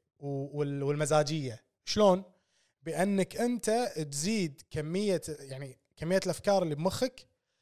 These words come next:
تقلل ال-، السلبية وتزيد الإيجابية شوية ب-، ب-، بشغلات بسيطة.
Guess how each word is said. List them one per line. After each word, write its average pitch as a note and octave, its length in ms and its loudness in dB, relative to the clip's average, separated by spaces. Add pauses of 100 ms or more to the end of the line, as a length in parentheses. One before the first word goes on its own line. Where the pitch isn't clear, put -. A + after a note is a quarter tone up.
(200)
تقلل A3 540 2
ال-، C#3 520 -2
السلبية E3+ 920 0
وتزيد E3 440 -4
الإيجابية D#3+ 580 0
شوية A3 640 -2 (100)
ب-، - 120 -10
ب-، D3+ 100 -16 (120)
بشغلات F#3 480 4
بسيطة. D#3 500 -2